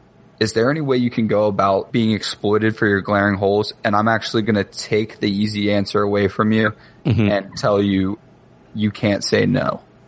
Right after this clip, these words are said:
Speaker 2: Can't say don't. <laughs>
Speaker 1: Yeah.
Speaker 2: All right. I am not really a fan of even position swaps. Like,
Speaker 1: Okay.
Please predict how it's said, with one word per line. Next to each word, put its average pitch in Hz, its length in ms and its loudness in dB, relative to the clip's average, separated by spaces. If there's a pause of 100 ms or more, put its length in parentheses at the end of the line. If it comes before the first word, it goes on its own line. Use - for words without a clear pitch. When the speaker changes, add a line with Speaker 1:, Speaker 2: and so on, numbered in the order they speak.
Speaker 2:
Can't - 200 0
say 90 80 0
don't. 92 280 0
<laughs> - 680 -4
Speaker 1:
Yeah. - 320 0 (1160)
Speaker 2:
All 131 60 2
right. 95 380 0
I 139 360 0
am 98 420 -2
not 98 360 0 (160)
really 98 640 0
a 98 80 -6
fan 92 560 -2 (100)
of 92 320 -6 (420)
even 113 380 0
position 95 540 0
swaps. - 840 -12 (640)
Like, 98 140 0
Speaker 1:
Okay. 101 140 0